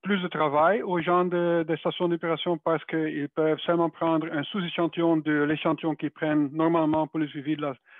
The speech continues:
de la performance de la station. Donc, on a seulement deux fois un demi-litre par, euh, par endroit qui nous est envoyé. Ce qui est important, c'est que ça nous permet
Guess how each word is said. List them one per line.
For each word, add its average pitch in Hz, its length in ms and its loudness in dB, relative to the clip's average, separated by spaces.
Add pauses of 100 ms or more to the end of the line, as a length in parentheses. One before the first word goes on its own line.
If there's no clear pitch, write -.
(340)
de 147 60 -10
la 143 140 2
performance 151 460 0
de 143 80 -4
la 127 60 -4
station. - 340 -12 (880)
Donc, 131 200 -8
on 139 80 0
a 135 100 2
seulement 151 500 2
deux 143 220 -2
fois 147 380 0 (760)
un 135 100 -4
demi-litre 143 520 2 (100)
par, 135 320 0
euh, 131 420 -6
par 127 180 -2
endroit 127 300 -2
qui 135 160 -8 (160)
nous 139 280 -10
est 127 120 -6
envoyé. 123 400 -8 (640)
Ce - 60 -20
qui - 100 -2
est 170 100 0
important, 196 460 2
c'est 185 120 -2
que 180 100 -2 (120)
ça 180 100 2
nous 175 100 2
permet 170 260 2